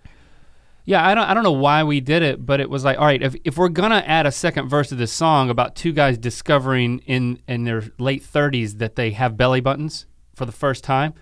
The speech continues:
if we're gonna continue that song through a second verse, well, something else needs to happen, which involves, uh, selling coal plants door to door to children.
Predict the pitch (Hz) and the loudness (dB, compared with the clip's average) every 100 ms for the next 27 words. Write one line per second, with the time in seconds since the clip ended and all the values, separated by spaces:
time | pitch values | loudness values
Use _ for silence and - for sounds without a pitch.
0 | - - - 139 214 220 165 - 151 190 | -20 -20 -12 -4 0 0 0 -2 -4 -2
1 | 170 151 - - 147 139 - 147 120 - | 2 0 -2 0 0 0 0 2 2 2
2 | 156 123 104 143 151 101 - - - - | 0 0 0 2 2 2 -6 -16 -20 -20
3 | - - - _ - - - 139 131 - | -20 -20 -20 _ -20 -20 -6 0 0 2
4 | 180 139 123 113 120 92 101 127 110 - | 0 2 0 0 -2 -2 0 2 0 -6
5 | - - - 135 - - - 127 117 135 | -20 -10 -4 -4 -6 -12 -4 -4 0 4
6 | 131 123 110 - - - - _ _ _ | 6 4 0 -10 -14 -20 -20 _ _ _
7 | _ _ _ _ - 123 110 104 104 107 | _ _ _ _ -6 -2 0 -2 -4 -8
8 | _ - - 175 160 143 120 117 - _ | _ -14 -4 2 2 2 0 -4 -12 _
9 | - - _ - - - - - 165 175 | -20 -20 _ -20 -20 -20 -16 -4 2 2
10 | 165 - 127 107 104 123 123 143 131 113 | 2 0 0 -2 -6 -4 0 0 0 0
11 | 127 117 104 - 151 143 104 104 98 | 0 0 -4 -4 0 0 0 -2 -4